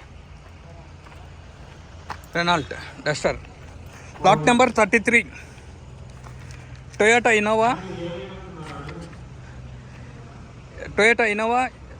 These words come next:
ఆ, ఫ్యూయల్ టైప్ డీజిల్, ఆర్టీఏ వచ్చేసి కడప, ఆ, ప్రొద్దుటూరు. యావరేజ్ కండిషన్, కండిషన్ వచ్చేసి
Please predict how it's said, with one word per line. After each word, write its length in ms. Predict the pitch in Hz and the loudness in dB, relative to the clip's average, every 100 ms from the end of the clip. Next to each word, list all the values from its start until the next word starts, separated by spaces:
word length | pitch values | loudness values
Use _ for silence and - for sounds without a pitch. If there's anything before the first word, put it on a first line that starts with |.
| - - 180 | -10 -2 0
ఆ, 20 | 170 151 - | 0 -2 2
ఫ్యూయల్ 240 | 233 240 | 2 4
టైప్ 180 | 240 196 160 | 2 0 0
డీజిల్, 340 | 202 208 240 262 277 - - 185 | 2 4 4 2 -4 -10 -4 2
ఆర్టీఏ 280 | 208 - 247 226 | 2 4 4 4
వచ్చేసి 300 | - 208 220 - | 2 0 2 4
కడప, 220 | 202 214 - 202 | 4 4 4 2
ఆ, 20 | 180 - | 2 0
ప్రొద్దుటూరు. 540 | 202 202 233 247 247 269 - - - - - - | 0 4 4 6 4 2 -2 -12 -18 -18 -10 2
యావరేజ్ 360 | 180 220 247 | 4 6 4
కండిషన్, 580 | - 208 220 208 233 254 - - - - - - - - - | 2 2 2 0 -2 -4 -10 -18 -18 -18 -18 -18 -18 -18 -6
కండిషన్ 360 | 185 220 233 247 | -2 0 2 0
వచ్చేసి 460 | 208 214 196 262 | 0 -2 -4 -6